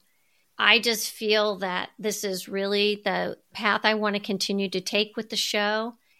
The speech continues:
Hopefully, we'll continue to grow our audience.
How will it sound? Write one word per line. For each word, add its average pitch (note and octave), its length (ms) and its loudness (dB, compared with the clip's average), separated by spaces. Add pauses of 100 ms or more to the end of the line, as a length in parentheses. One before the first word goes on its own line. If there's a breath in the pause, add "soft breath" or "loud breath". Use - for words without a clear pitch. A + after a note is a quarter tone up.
(240)
Hopefully, G#3+ 800 0
we'll F3+ 520 -2
continue G3 560 -2
to F#3 260 -6
grow F#3+ 560 0 (440 soft breath)
our F3+ 220 4
audience. A#3 760 2